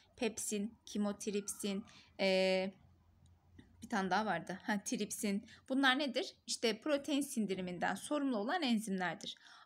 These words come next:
Ayrıca bir enzimin içerisinde amino kelimesi veya peptit kelimesi geçiyorsa bu da yine sindirim si-,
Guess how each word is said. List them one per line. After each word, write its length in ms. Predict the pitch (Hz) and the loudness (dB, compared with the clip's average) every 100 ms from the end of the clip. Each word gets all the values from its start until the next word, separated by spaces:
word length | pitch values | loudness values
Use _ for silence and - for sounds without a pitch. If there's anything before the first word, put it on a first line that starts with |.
| - | 4
Ayrıca 680 | 285 440 320 208 208 330 - _ _ _ | 6 6 4 2 2 0 -4 _ _ _
bir 180 | 311 403 - | 2 2 2
enzimin 420 | 240 240 233 214 | 4 4 2 -2
içerisinde 640 | 226 - 240 233 233 202 - | -2 -2 -2 -2 0 2 0
amino 500 | - 226 320 294 - | 2 2 2 0 -2
kelimesi 600 | 202 156 156 - - 170 | -4 -4 -6 -8 -6 0
veya 240 | 180 185 | 0 2
peptit 440 | 285 349 - 240 | -2 -2 -4 -8
kelimesi 540 | - 220 180 170 - - | -4 -4 -2 -6 -8 -4
geçiyorsa 680 | 196 - 277 285 349 339 | -4 -2 -4 -2 -2 -2
bu 100 | 277 | -2
da 60 | 240 | -2
yine 280 | 190 196 320 | -2 -2 -4
sindirim 600 | - 254 220 226 233 214 | -4 0 0 2 2 0
si-, 300 | - - | -4 -10